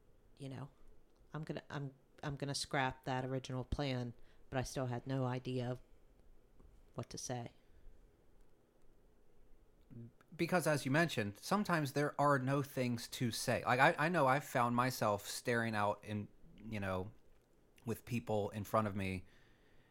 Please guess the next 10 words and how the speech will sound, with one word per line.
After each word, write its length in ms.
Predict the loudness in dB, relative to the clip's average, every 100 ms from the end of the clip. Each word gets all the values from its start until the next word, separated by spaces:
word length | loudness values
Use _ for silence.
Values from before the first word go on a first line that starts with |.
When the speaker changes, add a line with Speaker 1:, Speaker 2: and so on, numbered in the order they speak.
| -8
Speaker 2:
knowing 340 | -2 2 2 2
that 100 | 2
I'm 200 | 2 0
supposed 400 | -4 -2 -4 -4
to 60 |
be 120 | -6
doing 680 | -6 -2 0 2 0 -2 -6 -10 -20 -20 -20 -16
something, 720 | -8 2 2 2 -4 -4 -8 -12 -20 _ -20 -20 -20 _ -20 -20 -20 -20 -16
speaking 480 | -12 -6 -6 -2 -2
life 600 | 2 2 2 -2 -10 -14